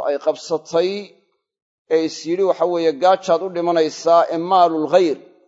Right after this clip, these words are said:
xoolo cid kale leeyihiin buu cunay, oo naftiisii ku badbaadinayay. Idan mutlaqoo sii daysan ma aha.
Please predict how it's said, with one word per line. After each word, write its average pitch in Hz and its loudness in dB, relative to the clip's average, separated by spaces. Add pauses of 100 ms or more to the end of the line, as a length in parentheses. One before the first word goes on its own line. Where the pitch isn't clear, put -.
(280)
xoolo 190 8
cid 202 -4
kale 175 -4
leeyihiin 190 0
buu 175 -8 (160)
cunay, 160 -2 (760)
oo 233 -4
naftiisii 240 -2
ku 247 -8
badbaadinayay. 175 2 (1000)
Idan 240 0
mutlaqoo 220 2
sii 226 -10
daysan 175 -2
ma 135 -6
aha. 95 -14